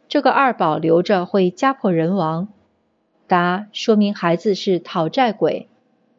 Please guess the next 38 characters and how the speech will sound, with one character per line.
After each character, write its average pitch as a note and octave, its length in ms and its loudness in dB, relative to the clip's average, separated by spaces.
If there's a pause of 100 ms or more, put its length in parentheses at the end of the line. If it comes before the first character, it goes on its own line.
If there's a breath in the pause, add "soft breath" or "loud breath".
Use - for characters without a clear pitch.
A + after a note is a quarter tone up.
(920)
问： G3 360 2 (560)
梦 E4 180 4
见 D4 180 2
自 C#4 160 0
己 F3 440 -2
要 B3 160 4
演 D#3+ 340 0
观 A#3 220 2
世 G#3+ 120 -6
音 A3 200 0
菩 E3+ 220 -2
萨， E3 320 -8 (480)
跪 C#4+ 180 4
着 G3 240 4
双 C4+ 220 -2
手 E3+ 180 -2
合 F3+ 240 0
十 F#3+ 320 0
跟 G#3+ 240 0
菩 G3 160 -6
萨 G#3 180 -2
讲， F3 360 -6 (440)
以 A#3 120 2
前 B3 240 4
自 D#4+ 160 2
己 F3 380 2
也 F#3 160 4
曾 F3 240 -2
经 A3+ 220 2
多 D4 220 2
次 B3 260 0
演 E3 340 0
过 A#3+ 220 2
观 G3 200 0
世 F#3+ 140 -4
音 F3 180 -2
菩 D#3+ 200 -6
萨， D#3 320 -6